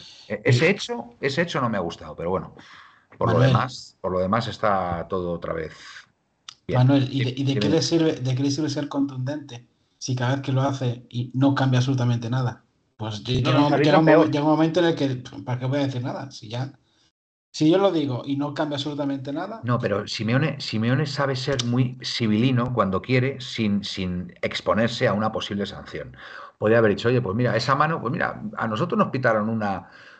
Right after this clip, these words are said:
Speaker 1: contra el Getafe, muy similar, o al Madrid, por ejemplo, contra el Sevilla, en la, en la liga que ganamos, fue una mano bien pitada", y el otro día, lo que di-, lo que dijo Jiménez, no,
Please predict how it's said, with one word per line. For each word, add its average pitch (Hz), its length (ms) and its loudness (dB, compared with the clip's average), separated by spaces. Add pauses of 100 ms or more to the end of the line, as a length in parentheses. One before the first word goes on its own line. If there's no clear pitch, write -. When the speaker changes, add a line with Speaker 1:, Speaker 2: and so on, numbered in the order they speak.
Speaker 1:
contra 107 260 0
el 90 60 -2
Getafe, 165 400 -2
muy 101 140 -2
similar, 107 500 -6 (100)
o 107 180 2
al 104 120 4
Madrid, 98 260 0
por 113 140 2
ejemplo, 101 260 -2
contra 98 220 -2
el 87 60 -8
Sevilla, 101 340 0
en 98 60 -2
la, 87 180 0
en 101 80 -2
la 85 120 -4
liga 95 200 -2
que 101 60 -4
ganamos, 104 440 -2
fue - 300 -8
una 101 120 -2
mano 117 380 -2
bien 98 300 -4
pitada", 160 480 -2 (420)
y 120 140 -2
el 104 100 4
otro 117 220 2
día, 151 240 -2
lo 98 100 -4
que 82 120 -6
di-, 92 100 -12
lo 92 160 -12
que 78 80 -8
dijo 90 260 -10
Jiménez, 143 500 -6
no, 101 260 -4